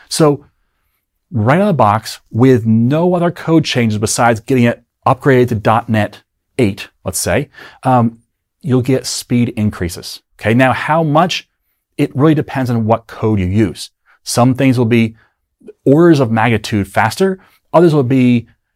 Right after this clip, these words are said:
you know, eighty percent faster, sixty percent faster, twenty percent faster. It just depends on the area. But overall, every version of dot net. So when dot net Core came out, that was a massive speed increase.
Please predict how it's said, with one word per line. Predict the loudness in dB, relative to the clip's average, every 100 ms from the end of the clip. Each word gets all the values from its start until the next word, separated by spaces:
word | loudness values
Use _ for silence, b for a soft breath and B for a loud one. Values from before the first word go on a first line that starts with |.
| _ _ -2
you |
know, | 0 -2 -2
eighty | 0 4 2
percent | 0 -2 -4 -2
faster, | -6 -4
sixty | -4 -2 -2
percent | -4 -6 -4
faster, | -6 -6
twenty | -14 -4 -2 0
percent | -2 -8 -8
faster. | -8 -10 -12 -16 b b b b
It | -4
just | -4 -4
depends | -6 -6 -4 -2 -2
on | -2 0 0
the | 0 -2
area. | 0 0 0 -6 -10
But | -2 0 0 -6 _ 2
overall, | 4 4 2 2 2 2 -2 -10 _ _
every | 0 2 0 -2 -2
version | 0 0 0 0 -2
of | -2
dot | -2 -2 -4
net. | -10 -12 _ _ _ _ _
So | -2 0 2 0 b b b
when | -4 0
dot | 0 0
net | -4 -4
Core | 0 0 2
came | -2 -2
out, | 0 -2
that |
was | -2
a | -2
massive | -2 -2 -2 -6
speed | -4 -4
increase. | -4 -8 -12 -14